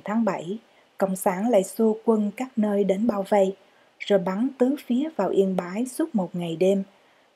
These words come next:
Trong khi ấy, ở đồn Cường Thịnh, Quốc dân quân chỉ có mười lăm người ra chiến đấu. Đương khi chiến đấu thì có lệnh rút quân về Nga Quán, tập trung để đánh tập hậu cộng quân đương vây hãm.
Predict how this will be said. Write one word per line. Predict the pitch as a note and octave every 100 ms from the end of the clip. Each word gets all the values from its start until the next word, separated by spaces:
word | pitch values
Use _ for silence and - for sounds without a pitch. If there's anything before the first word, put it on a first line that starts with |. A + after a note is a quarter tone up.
| -
Trong | A#3
khi | A3+ A3+
ấy, | - G3 A3 C#4
ở | - A#3
đồn | F#3+ E3 D3+
Cường | F3+ E3+
Thịnh, | - E3 D3+ F3 - _ _ _
Quốc | - C#4 -
dân | G3 F#3
quân | G3 F#3+ F#3
chỉ | G3
có | G3
mười | A#3+ F#3
lăm | E3 F#3 A3+ G#3+
người | F#3+ E3+
ra | D#3 F#3
chiến | - G3+ G3+
đấu. | F3+ F#3 C4 - _ _ -
Đương | A3 G#3+
khi | G3 A3 G3+
chiến | G3+ A3+
đấu | G#3+ G3 B3 C4 - _
thì | - G#3 F#3
có | - C4+
lệnh | F#3 D#3+ -
rút | D4
quân | - A#3 G#3
về | F3+ D#3+
Nga | D#3+ G3 F#3+
Quán, | G3 F#3+ A#3+ C4+ - - _
tập | G3 - -
trung | G#3+ G#3
để | G3
đánh | G3 G#3+ C4 -
tập | F#3
hậu | - - D#3+ D#3+
cộng | - D#3+ E3
quân | G3 F#3+ F#3+ F#3+
đương | G3 F#3+
vây | G3 F#3
hãm. | - F3 D#3